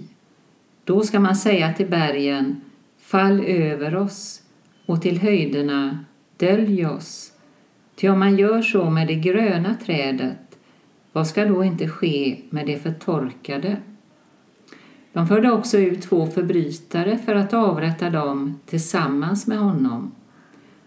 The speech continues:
När de kom till den plats som kallas Skallen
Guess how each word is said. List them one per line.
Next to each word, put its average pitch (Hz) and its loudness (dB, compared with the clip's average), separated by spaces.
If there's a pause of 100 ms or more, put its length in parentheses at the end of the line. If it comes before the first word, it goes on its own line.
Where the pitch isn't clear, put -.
(180)
När 160 0
de 190 2
kom 233 2
till 233 2
den 190 2
plats 160 -4
som 156 -2
kallas 160 -2
Skallen 185 -2